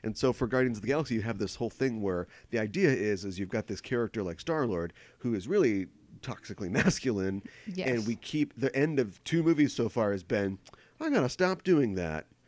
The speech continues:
Speaker 1: Everybody's gonna love, love me more if I stop doing that." And
Speaker 2: Right.
Speaker 1: then next movie, we're right back in.
Speaker 2: Yeah.
Speaker 1: So, you know, that if that's the only kind of story James Gunn can tell, then thanks for two pretty good ones. Maybe get somebody else.
Speaker 2: Mm-hmm.
Speaker 1: Maybe see what somebody else does.
Speaker 2: Yeah.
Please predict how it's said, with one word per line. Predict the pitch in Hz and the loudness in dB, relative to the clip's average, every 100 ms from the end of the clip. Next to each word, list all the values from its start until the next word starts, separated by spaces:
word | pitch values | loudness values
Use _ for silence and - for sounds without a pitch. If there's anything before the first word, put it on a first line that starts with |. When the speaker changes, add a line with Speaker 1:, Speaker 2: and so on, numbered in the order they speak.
| _ - | _ -4
Speaker 1:
Everybody's | 214 214 190 | -2 -2 2
gonna | 196 180 | 2 4
love, | 180 160 | 4 4
love | 185 143 | 2 2
me | 123 | 2
more | 110 | 0
if | 95 | -2
I | 92 | -6
stop | - 170 165 | -4 -4 -2
doing | 151 117 92 | 0 2 0
that." | 78 73 | -4 -6
And | - 196 | -4 0
Speaker 2:
Right. | 175 | 0
Speaker 1:
then | 92 113 | 0 0
next | 117 - | 0 0
movie, | 120 92 87 | -4 -4 -4
we're | 98 95 | -2 0
right | 80 | 0
back | 76 67 - | -4 -10 -12
in. | - - - | -14 -10 -2
Speaker 2:
Yeah. | 196 - - 170 | -2 0 -4 -6
Speaker 1:
So, | - 143 127 117 107 104 104 - - | -2 4 6 6 4 2 -2 -6 -4
you | - | 0
know, | 113 | 0
that | 113 120 | 0 -2
if | - | 0
that's | 139 147 | 0 2
the | 160 | 4
only | 147 135 | 4 2
kind | 131 | 0
of | 101 | -2
story | - 143 117 | 2 4 4
James | 110 98 92 | 2 -4 -4
Gunn | 95 | -6
can | 98 85 | -6 -6
tell, | 185 175 110 | -2 2 0
then | 92 101 92 92 - | 0 -2 -2 -4 -6
thanks | - 107 - | -2 -2 -2
for | 107 | -6
two | - 104 95 95 | -4 -2 -2 -2
pretty | 101 95 | -2 0
good | 107 143 | 2 2
ones. | 82 78 101 - _ _ 392 | 0 -2 -6 -10 _ _ -6
Maybe | 392 392 | -4 -2
get | 403 | -4
somebody | 403 403 415 427 | -2 -2 -2 -2
else. | 208 - - | -2 -6 -10
Speaker 2:
Mm-hmm. | 214 208 190 196 | -6 -4 -4 -2
Speaker 1:
Maybe | 330 | -2
see | 302 320 | -2 -4
what | 320 | -2
somebody | 311 320 | -4 -4
else | 311 | -6
does. | 104 80 - | -6 -6 -6
Speaker 2:
Yeah. | 175 175 | -4 -4